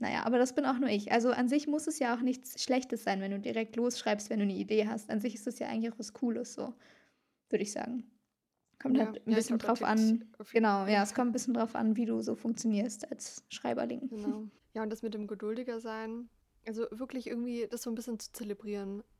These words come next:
Speaker 2: Also <laughs> ich finde, irgendwie passt das Wort ganz gut, weil ich mich echt oft hinsetz und mach mir dann so Musik an und guck meine Playlist, äh, Playlist, meine Pinwand durch und, ähm, fühl mich da halt so rein. Und dann macht zum einen das Vorbereiten irgendwie mehr Spaß, aber halt auch dann das Schreiben selbst, weil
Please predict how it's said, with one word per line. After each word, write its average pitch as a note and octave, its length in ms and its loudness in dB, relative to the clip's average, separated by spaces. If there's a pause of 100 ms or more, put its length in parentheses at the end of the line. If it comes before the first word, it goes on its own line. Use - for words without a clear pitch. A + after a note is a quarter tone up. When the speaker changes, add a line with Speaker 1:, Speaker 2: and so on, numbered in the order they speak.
(120)
Speaker 2:
Also G#3 200 -4
<laughs> - 40 -4
ich - 120 -2
finde, A#3+ 320 0
irgendwie A#3 240 -2
passt - 280 -4
das - 120 -16
Wort A3+ 180 -4
ganz G#3+ 220 -6
gut, A3+ 300 -6 (640)
weil A3+ 120 -2
ich A3 100 -4
mich A3+ 220 -4
echt - 160 -6
oft - 180 -8
hinsetz A3+ 480 -2
und G3 300 -8 (260)
mach G#3 140 -6
mir A3+ 80 -2
dann G#3 120 -2
so G3+ 80 -10
Musik F#3+ 360 -10
an A3 160 -6
und G#3+ 80 -10
guck - 180 -14
meine G#3 160 -8
Playlist, A3 480 -8
äh, F#3+ 160 -2
Playlist, G3+ 440 -8
meine F#3+ 180 -6
Pinwand A#3+ 360 -4
durch A#3 360 -4 (540)
und, G3+ 440 -4
ähm, G#3 640 -6
fühl - 220 -4
mich A#3 100 -4
da A3 140 -10
halt G3 120 -6
so G3 100 -8
rein. G#3+ 500 -6 (240)
Und G#3+ 140 -8
dann G3+ 340 -4
macht G#3+ 240 -8
zum G3+ 120 -6
einen G#3 220 -2
das G3+ 100 -10
Vorbereiten A#3 560 -4
irgendwie A#3 200 -6
mehr A#3 180 -6
Spaß, A#3+ 580 -8
aber G3+ 360 -6
halt G#3 200 -10
auch G3+ 180 -6
dann G3+ 260 -8
das G3 120 -10
Schreiben F#3+ 320 -8
selbst, G3+ 360 -6
weil F#3+ 300 -6